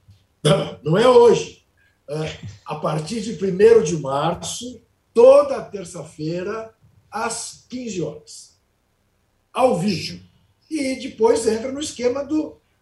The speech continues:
Posse de Bola. Podcast, YouTube, fica lá, enfim.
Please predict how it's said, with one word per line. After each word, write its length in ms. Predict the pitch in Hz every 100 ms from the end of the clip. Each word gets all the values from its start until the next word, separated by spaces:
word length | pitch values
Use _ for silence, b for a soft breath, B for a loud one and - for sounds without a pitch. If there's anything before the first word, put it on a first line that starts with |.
| _ _
Posse 300 | 220 220 -
de 100 | 269
Bola. 480 | 233 214 - - - _ _ _ _ _ -
Podcast, 1120 | 143 180 160 214 226 220 - - - 190 - _ _ -
YouTube, 680 | 170 - 226 233 226 -
fica 300 | - 160 202
lá, 460 | 190 196 208 165 - -
enfim. 480 | 262 - 185 156